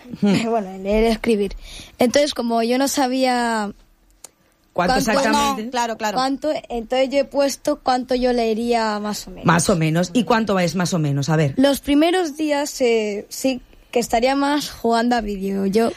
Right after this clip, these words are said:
Speaker 2: a
Speaker 1: ¿A
Speaker 2: videojuegos.
Speaker 1: videojuegos? Ujú. Claro, bueno, son los primeros días de vacaciones y ahí lo cogemos con muchas ganas. Pero, pero un poquito para leer y escribir sí que ya has guardado, ¿no?
Speaker 2: Sí, también por aquí.
Speaker 1: A ver, ¿qué color has elegido para leer y escribir?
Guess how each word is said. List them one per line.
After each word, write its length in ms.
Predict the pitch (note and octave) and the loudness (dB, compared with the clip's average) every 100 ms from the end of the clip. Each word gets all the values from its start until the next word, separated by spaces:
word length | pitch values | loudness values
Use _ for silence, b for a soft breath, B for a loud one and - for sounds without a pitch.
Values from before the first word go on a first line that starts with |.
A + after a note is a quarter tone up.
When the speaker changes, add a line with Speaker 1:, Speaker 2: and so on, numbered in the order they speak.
| - - | -8 -2
Speaker 2:
a 60 | A3+ | 0
Speaker 1:
¿A 40 | |
Speaker 2:
videojuegos. 840 | A3 G#3 E3+ A#3+ F3+ F3 G#3+ E4 - | 2 2 2 2 2 2 0 -2 -6
Speaker 1:
videojuegos? 0 | |
Ujú. 420 | F3+ F3 E3 G3 - - | -2 2 2 0 -6 -2
Claro, 260 | A#3+ A3 A3 | 0 2 2
bueno, 200 | G#3+ F#3+ | 0 0
son 80 | F#3 | 0
los 80 | F3 | 0
primeros 280 | G3 G3 | 0 0
días 140 | F#3 F#3+ | 2 2
de 80 | F#3+ | 2
vacaciones 600 | F#3 F3 G#3 G3 G3+ F#3 | 0 -2 0 2 2 2
y 100 | E3 | 2
ahí 100 | E3 | 2
lo 100 | F3+ | 0
cogemos 300 | E3+ F3 F#3 | -2 -2 -2
con 140 | E3+ | 0
muchas 260 | D#3 D#3+ D3+ | 0 2 0
ganas. 380 | D3+ D3 D3 - B B B B | 0 0 -2 -6 B B B B
Pero, 240 | G3 F3+ | 2 2
pero 180 | G3+ G3+ | 2 2
un 80 | G#3+ | 2
poquito 380 | B3 B3+ A3+ A3 | 0 0 0 0
para 180 | A3 | 2
leer 140 | G#3 G#3 | 2 0
y 40 | |
escribir 320 | G#3 - F#3+ | -2 -4 -4
sí 100 | - G#3+ | -2 0
que 80 | |
ya 60 | A3+ | 0
has 60 | D3+ | 2
guardado, 400 | D#3 D3 C#3+ C#3 | 0 0 0 0
¿no? 280 | C#3 D#3 D4+ _ | 2 0 -2 _
Speaker 2:
Sí, 320 | - - A3 | -14 -10 -6
también 400 | F#3+ G3 G3+ G3+ - | -4 -4 -4 -4 -6
por 160 | - G3 | -6 -6
aquí. 680 | F#3 - G3+ G3 F#3+ F#3+ G3 - b b b | -6 -4 -4 -4 -4 -6 -10 -16 b b b
Speaker 1:
A 100 | D#3+ | 2
ver, 140 | F#3+ | 4
¿qué 120 | B3 | 2
color 200 | C#4+ C#4+ | 2 2
has 100 | D4+ | 2
elegido 400 | C#4+ C4 F3+ E3 | 0 -2 -2 -2
para 180 | F#3 G3 | 0 0
leer 200 | G3 F#3+ | 0 0
y 40 | |
escribir? 380 | G3 - F3+ C3+ | -4 -4 -4 -4